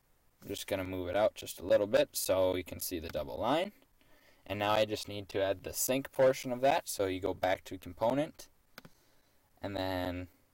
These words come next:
you, you find the vanity sink, you click, and you just put that right in the center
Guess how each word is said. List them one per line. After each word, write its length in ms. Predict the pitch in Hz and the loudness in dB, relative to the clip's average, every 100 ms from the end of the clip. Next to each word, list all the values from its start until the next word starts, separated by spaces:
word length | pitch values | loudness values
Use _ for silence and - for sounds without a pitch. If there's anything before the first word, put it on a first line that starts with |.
| _ | _
you, 120 | - 90 | -12 -10
you 120 | 104 | -4
find 300 | 104 104 104 | -2 0 -2
the 120 | 95 | -4
vanity 420 | 95 98 98 90 | -2 -4 -4 -6
sink, 540 | 87 - 147 175 - - | -6 -4 -4 -6 -14 -12
you 100 | 90 | -6
click, 480 | - 170 - - - - - - | 4 4 4 -4 -20 -20 -20 -10
and 200 | 104 107 | -6 -4
you 80 | 107 | -4
just 200 | 107 - | -4 -4
put 220 | 113 - | -4 4
that 260 | 110 104 | 6 6
right 240 | 101 117 131 | 8 6 6
in 240 | - 117 117 | 0 -4 -4
the 160 | 101 | -6
center 640 | 92 - 113 135 139 135 | -6 -4 -4 -2 0 0